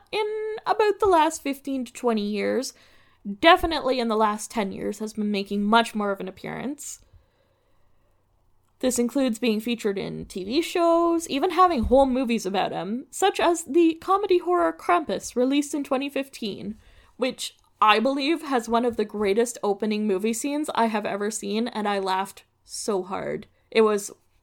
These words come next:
mwah, chef's kiss, well done. That is a movie worth watching at, even at least just the beginning,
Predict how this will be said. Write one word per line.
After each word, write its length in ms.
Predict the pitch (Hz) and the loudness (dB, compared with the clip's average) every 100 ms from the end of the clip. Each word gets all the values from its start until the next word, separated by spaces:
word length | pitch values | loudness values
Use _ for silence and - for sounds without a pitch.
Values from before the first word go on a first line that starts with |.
| _ - 240 | _ -12 -4
mwah, 600 | 247 240 240 277 196 190 | -4 -2 8 8 8 4
chef's 400 | - 277 269 - | 4 4 4 2
kiss, 360 | 226 170 - | 2 2 -2
well 280 | 220 220 220 | 2 6 6
done. 400 | 214 170 180 208 - - - _ - | 4 -2 -4 -10 -14 -20 -20 _ 6
That 140 | 233 | 6
is 140 | 262 247 | 6 2
a 60 | |
movie 560 | 240 240 226 226 220 220 _ | 2 2 0 -4 -4 -6 _
worth 380 | 240 277 277 240 | 4 4 4 6
watching 600 | 233 247 254 220 214 - _ | 6 6 0 0 -2 -6 _
at, 220 | 214 - - | 0 0 -2
even 380 | 254 247 247 - | 0 2 2 0
at 180 | 226 220 | -2 0
least 360 | 262 254 - | 0 0 -2
just 160 | 220 - | -4 -4
the 80 | 208 | -6
beginning, 560 | 202 185 180 156 208 | -4 -4 -4 -6 -8